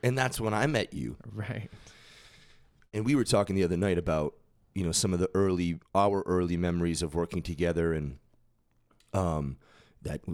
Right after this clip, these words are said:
Speaker 1: you know, uh, the, yeah, you, there was a drummer, like a, a, a keys player, a bass player,
Speaker 2: Mm-hmm.
Speaker 1: and you. It was
Speaker 2: Yeah.
Speaker 1: a four piece.
Speaker 2: Mm-hmm.
Speaker 1: Yeah. Yeah, and we would,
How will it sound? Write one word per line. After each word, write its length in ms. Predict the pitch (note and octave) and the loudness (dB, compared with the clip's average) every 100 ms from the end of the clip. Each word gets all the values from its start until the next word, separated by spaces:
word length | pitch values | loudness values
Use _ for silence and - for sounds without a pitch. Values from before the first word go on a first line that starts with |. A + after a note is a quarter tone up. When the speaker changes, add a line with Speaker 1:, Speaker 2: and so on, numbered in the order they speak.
| - | -4
Speaker 1:
you 100 | F2 | -2
know, 220 | D2 - _ _ - | -2 -6 _ _ -14
uh, 60 | - - | -14 -8
the, 140 | E2+ D2 F2 | -8 -6 -6
yeah, 220 | G#2 A#2+ | 0 0
you, 160 | D2+ D#2 | 0 -4
there 120 | F2 | -4
was 100 | D2+ | -4
a 60 | D#2+ | -4
drummer, 680 | - B2 B2 A#2+ A2 G#2 G2+ | 0 2 2 2 2 0 -2
like 180 | E2 D#2+ | -6 -6
a, 80 | - | -8
a, 100 | D#2 - - - | -8 -8 -10 -10
a 60 | |
keys 400 | D#2 - B2 B2 | -12 -6 -2 -2
player, 640 | - - A2 A2 G#2+ G#2 A2 - _ _ _ _ _ _ _ _ _ _ _ - | -4 -4 0 2 2 0 -4 -16 _ _ _ _ _ _ _ _ _ _ _ -12
a 80 | |
bass 400 | - - F#2+ B2 | -10 -4 -2 -2
player, 440 | - - A#2 A2+ G#2+ | -4 -2 0 2 0
Speaker 2:
Mm-hmm. 340 | G#2+ D3+ D#3+ | 0 -4 -4
Speaker 1:
and 140 | F#2+ F#2+ | -2 0
you. 400 | F#2 D2+ A#1+ - _ | 0 0 -4 -10 _
It 40 | F#2+ | 0
was 120 | G2 | 0
Speaker 2:
Yeah. 60 | |
Speaker 1:
a 20 | E2+ | -2
four 260 | A#2+ A2+ | 0 -2
piece. 420 | A#2 A#2 C3 - - | -2 -6 -6 -8 -6
Speaker 2:
Mm-hmm. 260 | G#2 A#2 D3 | -4 -4 -6
Speaker 1:
Yeah. 180 | D2+ A#1+ - - - - - - - - - - _ - | -8 -10 -12 -20 -20 -20 -20 -20 -20 -20 -20 -20 _ 0
Yeah, 220 | B2 A#2 | 2 2
and 160 | E2+ G#2 | 0 0
we 80 | G2+ | 2
would, 240 | F#2+ E2+ | 0 -2